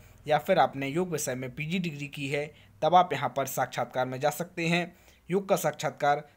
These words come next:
सत्रह तीन दो हज़ार इक्कीस को होगा, प्रातः नौ बजे से। साक्षात्कार का स्थान है केंद्रीय विद्यालय नैनी, प्रयागराज। इनकी ऑफिशियल वेबसाइट है नैनी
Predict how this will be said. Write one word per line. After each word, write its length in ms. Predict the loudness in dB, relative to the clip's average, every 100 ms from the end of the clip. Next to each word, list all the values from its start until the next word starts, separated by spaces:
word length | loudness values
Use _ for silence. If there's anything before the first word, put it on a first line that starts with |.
| _
सत्रह 440 | -4 -2 2 4 2
तीन 300 | -2 -6 -2
दो 120 | -2
हज़ार 200 | 0 -2
इक्कीस 300 | -4 -6 -6
को 120 | -4
होगा, 280 | -2 2 2 0 -12 _
प्रातः 300 | -2 0 -4
नौ 200 | -4 -2
बजे 220 | 0 -2
से। 300 | -2 -2 -4 -6 -20 _ -6
साक्षात्कार 580 | 0 0 0 0 0
का 180 | 0 -2
स्थान 320 | -4 0 2 2
है 200 | 0 -2 -6 -20 _ -4
केंद्रीय 260 | -2 0
विद्यालय 520 | -2 -2 -2 0 -2 -6 _ -4
नैनी, 340 | -2 -2 -4 -8 -12
प्रयागराज। 600 | 0 4 4 6 6 4 -4 _ _ _ _ _ _
इनकी 260 | -4 -2 -2
ऑफिशियल 400 | -2 -4 -4 -2
वेबसाइट 460 | -2 2 2 4
है 120 | 2 2 -2 -16 -8
नैनी 360 | -2 2 2